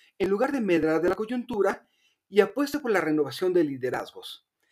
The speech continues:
El segundo es de resultado incierto y puede llevar a escenarios peores.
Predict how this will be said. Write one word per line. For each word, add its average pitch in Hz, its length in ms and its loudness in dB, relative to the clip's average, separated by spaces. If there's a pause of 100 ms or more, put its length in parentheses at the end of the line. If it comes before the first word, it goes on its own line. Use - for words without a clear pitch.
(360)
El 214 140 4
segundo 277 420 2
es 311 60 -2
de 285 80 0
resultado 196 480 0
incierto 233 600 0 (280)
y 214 120 -10
puede 294 280 -2
llevar 226 200 2
a - 20 4
escenarios 180 480 2
peores. - 720 -2